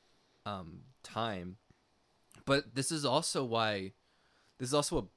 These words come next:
bothers me about American evangelicals, is that they have this, like, apocalyptic view of everything.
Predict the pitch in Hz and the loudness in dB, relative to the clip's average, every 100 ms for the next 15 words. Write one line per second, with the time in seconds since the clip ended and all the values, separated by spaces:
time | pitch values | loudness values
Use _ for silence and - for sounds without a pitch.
0 | - 110 120 113 110 101 98 92 - _ | -2 0 2 0 -4 -4 -2 -2 -4 _
1 | _ - 104 104 104 107 98 92 95 98 | _ -8 -4 -2 -4 -6 -6 -4 -4 -4
2 | 98 95 92 92 98 95 101 101 101 101 | -4 -8 -8 -8 -6 -6 -4 -4 -4 -6
3 | 95 - 101 87 87 - _ _ _ _ | -6 -6 -6 -10 -10 -20 _ _ _ _
4 | _ _ _ 110 - 104 92 95 95 - | _ _ _ -6 -2 -2 -2 -4 -6 -6
5 | 92 85 - 87 - 104 123 143 151 165 | -6 -6 -14 -18 -8 -4 0 0 0 -4
6 | - 175 180 | -4 -6 -6